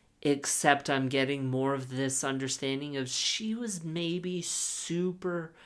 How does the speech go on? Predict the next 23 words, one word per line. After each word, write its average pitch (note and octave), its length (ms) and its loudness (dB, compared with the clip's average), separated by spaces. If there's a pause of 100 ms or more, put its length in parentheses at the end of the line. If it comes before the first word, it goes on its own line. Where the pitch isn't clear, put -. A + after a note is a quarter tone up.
(260)
crazy, D3+ 680 0
ultra C#3+ 400 -4
powerful G#3 840 -2
is F3 200 0
what F3 140 6
I F#3 160 4
got. B3+ 420 -2 (840)
Because, D#3 760 4
um, D3+ 240 6
we E3 120 2
talked F#3+ 220 4
about C#3 280 4
Amethyst's F#3 500 2
room C#3+ 400 2
is B2 240 4
messy B2 600 2 (640)
because C3 360 2
that's A#2 280 2
her A#2+ 160 4
personality A#2 1120 0 (300)
represented A#2 760 4
in A2+ 160 0
setting. A2+ 580 0